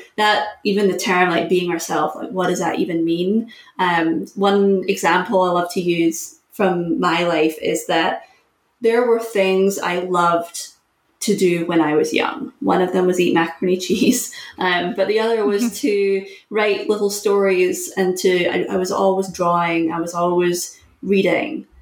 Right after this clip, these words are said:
Speaker 1: um, and I loved playing. I was in a, I was, I loved playing sports and being outside with my older brother and all that kind of thing. I loved all that stuff. And then as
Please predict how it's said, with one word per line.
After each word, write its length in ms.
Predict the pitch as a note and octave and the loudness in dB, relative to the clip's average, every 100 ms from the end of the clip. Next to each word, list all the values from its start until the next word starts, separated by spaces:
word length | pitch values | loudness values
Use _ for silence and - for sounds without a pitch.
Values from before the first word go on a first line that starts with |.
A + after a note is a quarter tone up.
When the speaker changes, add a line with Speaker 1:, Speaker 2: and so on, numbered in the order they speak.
| _ - | _ -4
Speaker 1:
um, 260 | F#3 F3+ F#3 | -2 0 0
and 120 | F#3 | 2
I 80 | F#3+ | 4
loved 360 | F#3+ B3+ - | 4 2 -2
playing. 180 | - G3+ | -4 -2
I 80 | - | 0
was 140 | F#3+ G3 | 0 2
in 140 | F#3+ | 0
a, 120 | F#3+ | -2
I 160 | F#3+ G3+ | 0 2
was, 260 | G3+ G3+ - | 2 0 -2
I 60 | |
loved 280 | G#3 A#3 A#3+ | 2 2 0
playing 240 | - F3 E3+ | -6 -4 -4
sports 540 | - - - - - | -4 -2 -2 -2 -4
and 360 | F#3+ - - - | 0 0 -4 2
being 220 | G3 F#3 | 2 4
outside 300 | F#3 - F3+ | 0 0 0
with 160 | D#3 F#3+ | 0 0
my 100 | F3+ | 0
older 220 | F#3 - | 2 2
brother 300 | D#3+ F3+ F3+ | 2 2 2
and 100 | - | 0
all 120 | - | -2
that 160 | - - | -2 -4
kind 120 | - | -6
of 100 | G3+ | -4
thing. 340 | - A3+ A#3 - - - _ _ - | -2 0 0 -2 -20 -20 _ _ -2
I 60 | G3+ | 2
loved 360 | G3 A3 A3+ | 4 2 2
all 160 | G3+ F3+ | 2 2
that 200 | E3+ E3 | -2 -4
stuff. 540 | - - - - - - | -6 -6 -6 -8 -16 -2
And 180 | G3+ G3 | 2 4
then 300 | F#3+ F#3 F#3 F3+ | 4 2 0 0
as 500 | F#3+ F#3 - - | 0 0 -4 -10